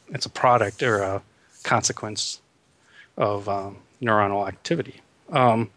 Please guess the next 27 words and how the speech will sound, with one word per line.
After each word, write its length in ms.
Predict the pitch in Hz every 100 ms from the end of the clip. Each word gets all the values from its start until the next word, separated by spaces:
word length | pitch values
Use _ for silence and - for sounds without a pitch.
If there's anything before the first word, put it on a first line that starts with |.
| _
so 140 | -
this 160 | 180 185
was 140 | 220
kinda 440 | - 185 127 107 - - _ _ _ -
a 60 |
serendipitously 1040 | - - 151 147 127 127 123 - 120 113 107
discovered 640 | 107 - 117 113 110 110 - _
phenomena. 640 | - 110 107 101 95 113 - - - - - _
So 200 | - 143
a 40 |
group 240 | 120 165 160
in 120 | 123
Italy, 600 | 120 123 120 117 113 110 - - - - _ _ -
I 60 |
think, 280 | 131 120 104
uh, 220 | 107 104 - _ -
led 260 | 151 131 120
by 200 | 113 107 123 -
Rosaletti, 640 | 147 123 110 107 104 107 104 _ _ - - _ _ _
um, 480 | - 113 104 101 101 - _
was 120 | - -
doing 200 | 143 131
some 180 | 120
work 260 | 113 113 113 - - -
in 60 | 110
the 60 | 110
motor 480 | 113 110 113 107